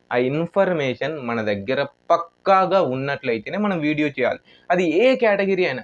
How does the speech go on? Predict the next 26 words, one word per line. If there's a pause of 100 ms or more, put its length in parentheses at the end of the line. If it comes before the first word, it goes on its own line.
ఇప్పుడు
నేను
చేస్తున్నాను, (500)
నా (140)
కేటగిరీ
అయినా, (340)
లేకపోతే (160)
మీరు
ఏదైనా
వీడియో (100)
చేస్తున్నారు,
కుకింగ్
వీడియోస్
చేస్తున్నారు, (100)
కుకింగ్
వీడియోస్లలో (100)
కూడా (480)
మీరు (120)
ఏదైనా (120)
వంట (160)
చేసేటప్పుడు (160)
అది (200)
తింటే (260)
ఎవరికి
అనారోగ్యం (120)
కలగకుండా